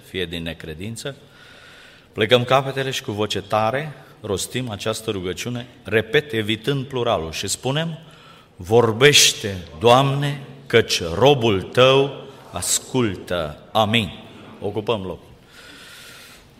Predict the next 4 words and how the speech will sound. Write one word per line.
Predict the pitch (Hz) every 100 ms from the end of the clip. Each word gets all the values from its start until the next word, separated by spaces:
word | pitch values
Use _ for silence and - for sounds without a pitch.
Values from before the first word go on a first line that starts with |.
| _ -
<clears throat> | 131 107 78 - - - - - - - _ - - - - - 90
Din | 135
momentul | 131 135 147 160 147 131
acesta, | 113 - 107 - - 120 135 151